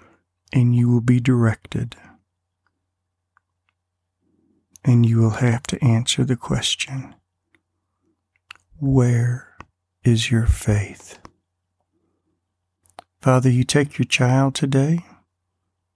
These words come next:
you lift them up, you reveal the presence and power of your Holy Spirit, and in the midst of the storm, you calm it,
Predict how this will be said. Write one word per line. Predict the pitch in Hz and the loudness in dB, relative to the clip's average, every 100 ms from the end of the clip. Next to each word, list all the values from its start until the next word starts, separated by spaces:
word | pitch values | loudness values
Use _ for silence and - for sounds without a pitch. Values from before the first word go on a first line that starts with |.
| _ _ _ _ _ | _ _ _ _ _
you | 127 | -4
lift | 113 127 110 - | -2 -2 -2 -4
them | 117 110 | -4 -2
up, | 113 151 262 _ _ _ _ _ _ _ _ _ _ _ - _ | -2 -4 -6 _ _ _ _ _ _ _ _ _ _ _ -20 _
you | 131 156 185 | 0 2 2
reveal | 156 131 131 135 143 156 160 | 2 0 0 0 2 2 0
the | 156 127 | 0 0
presence | - - 143 147 - 160 160 135 | 0 -2 -6 -6 -2 -2 -2 -2
and | 123 | 0
power | - 131 135 139 139 | 2 0 -2 -6 -4
of | 139 127 | -4 0
your | 123 123 | -2 0
Holy | 131 123 123 123 | 0 0 0 0
Spirit, | - - 127 120 113 - - - - _ _ | -2 -2 0 0 -4 -10 -20 -20 -20 _ _
and | 131 123 | 0 2
in | 123 117 | 2 2
the | 117 | 2
midst | 117 127 - - - | 2 0 -2 -6 -4
of | 123 - | -6 -4
the | 156 | -2
storm, | - - 147 156 170 180 160 - _ _ _ _ _ _ _ _ _ _ _ _ _ _ _ _ _ | -2 -2 -2 -2 0 -2 -4 -12 _ _ _ _ _ _ _ _ _ _ _ _ _ _ _ _ _
you | - 139 | -2 -2
calm | 143 - 123 113 113 | -2 -2 0 0 -4
it, | - - | -10 -18